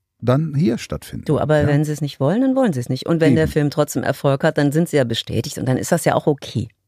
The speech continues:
Speaker 2: Also ich möchte mich da jetzt auch nicht, das ist bei Werbung ja auch so, ich habe da meinen gewissen Preis, also das, da
Speaker 1: Ja,
Speaker 2: geht's um ganz
Speaker 1: ja.
Speaker 2: rein kommerzielle Sachen. Ich sag, ich kann nicht für die eine Firma für weniger arbeiten und für die andere
Speaker 1: Genau.
Speaker 2: meinen Preis aufrechterhalten, dann muss ich ab und zu mal sagen, dann mach ich's halt nicht,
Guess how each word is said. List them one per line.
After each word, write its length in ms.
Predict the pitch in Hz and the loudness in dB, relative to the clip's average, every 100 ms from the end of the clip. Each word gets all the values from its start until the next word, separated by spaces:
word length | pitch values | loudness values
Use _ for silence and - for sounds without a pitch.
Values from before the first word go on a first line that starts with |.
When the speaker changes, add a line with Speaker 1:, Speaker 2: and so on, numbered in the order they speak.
| _ _ | _ _
Speaker 2:
Also 120 | 117 | -4
ich 120 | 135 - | -4 2
möchte 280 | 135 139 143 | 2 2 0
mich 140 | 143 | 0
da 120 | 135 | 0
jetzt 160 | 127 - | 0 -2
auch 180 | - - | -6 0
nicht, 340 | 127 123 - - - - - | 0 0 -6 -16 -20 -12 -6
das 120 | 127 | -6
ist 160 | - | -2
bei 160 | 135 123 | 0 2
Werbung 320 | 117 131 131 | 2 2 2
ja 100 | 110 - | 0 0
auch 220 | 117 127 | 0 0
so, 160 | - 110 | -4 -4
ich 120 | - | -4
habe 80 | - | -2
da 120 | 120 | 0
meinen 200 | 120 120 | 2 2
gewissen 360 | 123 120 117 113 | 0 -2 -6 -2
Preis, 460 | 175 202 208 - - | 0 2 0 -4 -8
also 160 | 131 | -6
das, 140 | 123 117 | -4 0
da 120 | 104 | 2
Speaker 1:
Ja, 40 | |
Speaker 2:
geht's 180 | 104 147 | 2 -2
um 60 | 127 | 0
ganz 220 | - 214 | 2 2
Speaker 1:
ja. 60 | - | 2
Speaker 2:
rein 260 | 156 196 | 0 0
kommerzielle 640 | - 185 180 - 165 165 165 - - - | 0 -2 -2 0 2 2 0 -4 -20 -6
Sachen. 240 | - 220 | -2 0
Ich 80 | 165 | 0
sag, 200 | 156 147 | -2 -4
ich 120 | - | -6
kann 260 | - 180 196 | 0 2 4
nicht 200 | 196 - | 2 0
für 80 | 165 | -2
die 120 | 156 | 0
eine 220 | 117 127 | 0 0
Firma 300 | - 117 117 | 0 -2 -2
für 180 | - 113 | -4 -2
weniger 380 | 147 143 131 117 | 0 2 0 0
arbeiten 360 | 117 117 117 | -2 -2 -2
und 120 | 110 - | -4 -4
für 100 | 117 | -4
die 120 | - | 0
andere 260 | 120 110 | 4 6
Speaker 1:
Genau. 220 | 101 92 - - | 6 2 -2 0
Speaker 2:
meinen 200 | 120 107 | 0 0
Preis 280 | 90 98 | -2 2
aufrechterhalten, 640 | - 160 151 - 139 131 117 | 2 2 0 0 0 2 0
dann 120 | 120 | 2
muss 260 | 127 190 - | 4 2 0
ich 120 | - | -4
ab 140 | - | -2
und 80 | 131 | -2
zu 100 | - | 0
mal 140 | 135 | 0
sagen, 160 | 131 143 | 0 -2
dann 80 | 196 | -4
mach 100 | 247 | -8
ich's 140 | - | -6
halt 180 | 196 - | -6 -2
nicht, 220 | 123 - | -2 -4